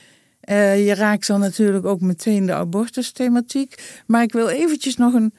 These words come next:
een stapje terug voordat we dit onderwerp weer oppakken.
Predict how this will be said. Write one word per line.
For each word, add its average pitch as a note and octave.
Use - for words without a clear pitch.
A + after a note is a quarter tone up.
een G#3+
stapje B3
terug B3
voordat G#3+
we G#3
dit A#3
onderwerp F#3
weer F3+
oppakken. E3